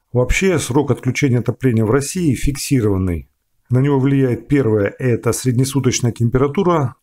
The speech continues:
Должна быть больше восьми градусов в течение более пяти дней. И второе – это прогноз погоды на две недели, ну, чтобы не было заморозков,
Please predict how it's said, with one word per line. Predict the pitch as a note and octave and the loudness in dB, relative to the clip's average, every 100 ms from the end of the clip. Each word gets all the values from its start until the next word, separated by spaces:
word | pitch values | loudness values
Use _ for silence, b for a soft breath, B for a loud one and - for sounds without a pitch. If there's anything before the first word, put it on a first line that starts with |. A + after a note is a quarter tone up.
| _ _ _ | _ _ _
Должна | G#2 B2+ B2 A#2 | -2 0 2 2
быть | A2+ | 0
больше | G#2+ B2+ A#2+ - A#2 | 0 0 0 0 0
восьми | A2+ - B2 G#2+ | 0 0 -2 0
градусов | A#2+ A#2+ A2 A#2 G#2 | 0 0 0 -2 -4
в | |
течение | A#2+ - B2 A2+ G2+ | -4 -2 -2 -2 -4
более | G#2 B2 A2+ | 0 2 2
пяти | A2+ - - | -2 -6 -4
дней. | A2 A2 A2 F#2 - _ _ _ _ _ _ _ - | -2 0 0 -2 -6 _ _ _ _ _ _ _ -2
И | D3 | 0
второе – | C3+ - C#3+ E3+ F3 | 0 0 2 2 0
это | - D3 C3+ A#2 | 0 -2 0 -2
прогноз | - A#2+ B2+ A2 | -2 0 0 0
погоды | - B2 C#3 A2+ | -2 2 2 2
на | A2 A2+ | 0 0
две | A2 | 0
недели, | B2 C3 E3+ A2+ F#2 C#2 - | 0 0 0 2 0 -4 -6
ну, | D3+ | -4
чтобы | - B2 B2 | -2 0 2
не | C3 | 0
было | A#2+ A2+ G#2+ | 2 0 2
заморозков, | A#2 G#2 F#2+ F#2 - F#2 | 2 2 0 -2 -6 -10